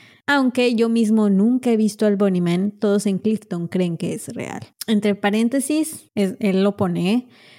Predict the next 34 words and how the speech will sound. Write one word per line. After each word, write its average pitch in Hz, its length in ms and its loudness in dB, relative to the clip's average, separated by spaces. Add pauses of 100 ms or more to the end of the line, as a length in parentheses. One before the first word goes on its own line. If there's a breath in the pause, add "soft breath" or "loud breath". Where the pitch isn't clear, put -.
(200 loud breath)
Rápida 302 380 0
referencia 247 600 2
para 247 160 2
ayudarlos 196 500 2
a 226 40 4
entender 185 360 2
la 185 100 2
historia. 185 400 -2 (120)
El 226 160 0
puente 247 240 0
al 277 80 -2
que 294 100 0
nos 269 140 2
referimos 202 480 2
en 214 100 2
la 202 60 2
historia 208 420 0
tiene 208 240 0
un 208 80 2
solo 214 340 2
carril 208 360 2
de 202 80 0
carretera 196 500 0
de 190 80 2
automóviles 202 720 0
que - 140 -4
pasa 196 400 0
debajo 196 400 0
de 202 80 2
una 196 220 2
vía 196 260 2
dual 185 300 0
de 214 120 -2
ferrocarriles, 214 960 -2